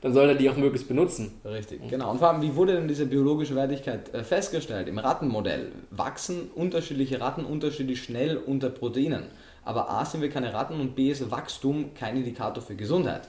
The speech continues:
Speaker 2: Also, du kennst Leute, die so aussehen, so mit solchen Ohrarmen sind die gesund, nicht unbedingt. Das heißt, nur weil ein Muskel unter etwas wächst, heißt es nicht,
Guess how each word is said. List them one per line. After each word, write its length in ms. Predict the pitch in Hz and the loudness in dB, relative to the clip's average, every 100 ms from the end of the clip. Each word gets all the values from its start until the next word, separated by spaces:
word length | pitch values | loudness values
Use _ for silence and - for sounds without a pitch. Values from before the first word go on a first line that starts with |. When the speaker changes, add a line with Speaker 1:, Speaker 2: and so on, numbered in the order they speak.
| - - - _ - | -20 -20 -20 _ -12
Speaker 2:
Also, 280 | - 117 110 | -4 -2 -2
du 320 | - - - - | -6 -14 -18 -4
kennst 260 | 151 147 | -4 2
Leute, 220 | 135 131 135 | 4 6 4
die 120 | 117 | 2
so 160 | 135 | 4
aussehen, 520 | 143 156 143 170 202 - | 6 6 4 2 0 -4
so 320 | 135 160 180 147 | 4 6 6 4
mit 160 | 139 | -2
solchen 220 | 147 143 | 0 0
Ohrarmen 340 | 160 165 147 139 | 4 4 4 2
sind 140 | 151 | 0
die 80 | 147 | 2
gesund, 320 | 131 147 170 | 2 2 0
nicht 120 | 156 | -2
unbedingt. 440 | 147 156 156 147 - - - | -2 0 2 2 0 -12 -10
Das 80 | 127 | -4
heißt, 160 | 131 | -2
nur 80 | 170 | 2
weil 60 | 156 | 2
ein 120 | 120 | 2
Muskel 380 | 143 220 - 143 | 2 0 0 -2
unter 180 | 123 120 | 0 0
etwas 240 | 117 107 | -2 -4
wächst, 320 | 127 - - | -2 -4 -6
heißt 200 | 117 117 | -6 -6
es 100 | 120 | -4
nicht, 280 | 127 175 - | -2 -2 -2